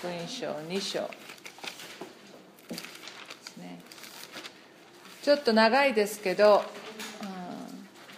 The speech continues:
うん、前後が分かるためにも、あ、ちょっと抜粋して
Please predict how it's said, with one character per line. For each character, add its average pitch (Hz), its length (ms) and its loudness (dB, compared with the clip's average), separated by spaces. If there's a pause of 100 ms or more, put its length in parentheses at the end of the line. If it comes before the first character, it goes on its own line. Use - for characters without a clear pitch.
(680)
う 214 40 -10
ん、 202 40 -8
前 269 260 4
後 208 160 4
が 170 360 6
分 208 220 2
か 247 100 6
る 214 140 6
た 196 160 -2
め 190 140 -2
に 180 180 -4
も、 170 260 2 (500)
あ、 175 260 -12 (1500)
ち 233 80 4
ょ - 20 6
っ 220 40 -2
と 190 180 2
抜 185 180 4
粋 233 280 0
し - 140 -2
て 202 320 6